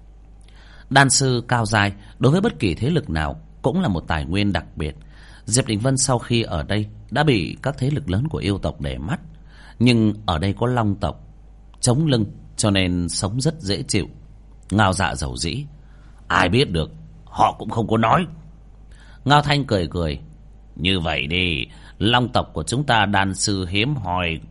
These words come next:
nếu như có thể nghĩ cách giữ người lại, Long tộc của chúng ta tài nguyên tu luyện cũng, à, không có kém gì Tinh Nguyệt Thần Tông.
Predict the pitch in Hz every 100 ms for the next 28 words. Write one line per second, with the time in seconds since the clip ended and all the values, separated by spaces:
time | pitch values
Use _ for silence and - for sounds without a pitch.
0 | - - 87 139 165 151 151 101 67 71
1 | 98 - 139 - - 78 98 85 151 80
2 | 62 64 69 64 50 - - - - -
3 | - 110 143 127 98 82 73 127 139 113
4 | 104 - 87 73 67 90 101 107 98 82
5 | 73 58 - - - - 131 143 151 131
6 | - 104 117 - 120 165 78 65 113 104
7 | 87 69 - 80 69 64 95 104 90 64